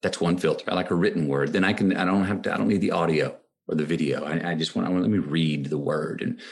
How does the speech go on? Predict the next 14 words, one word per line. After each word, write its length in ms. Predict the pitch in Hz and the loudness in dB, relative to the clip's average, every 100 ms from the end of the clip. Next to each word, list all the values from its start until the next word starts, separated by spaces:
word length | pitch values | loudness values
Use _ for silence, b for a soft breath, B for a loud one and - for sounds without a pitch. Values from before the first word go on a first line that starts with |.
| B B | B B
paint 180 | 104 - | 0 2
my 140 | 78 | 2
own 200 | 76 80 | 2 2
picture, 380 | 80 76 - 69 | 0 -2 -2 -4
and 100 | 65 | -2
I'll 80 | 67 | -2
be 220 | 73 67 B B | -4 -4 B B
less 240 | - - - | 0 0 4
emotional 540 | 85 78 - - 73 | 4 4 2 2 2
and 80 | 67 | 2
more 180 | 76 73 | 2 2
rational 680 | 71 69 - 76 67 64 _ _ _ _ _ | 0 0 -2 0 -2 -4 _ _ _ _ _
about 300 | - 73 67 | -2 0 0
it. 220 | 64 - | -2 -6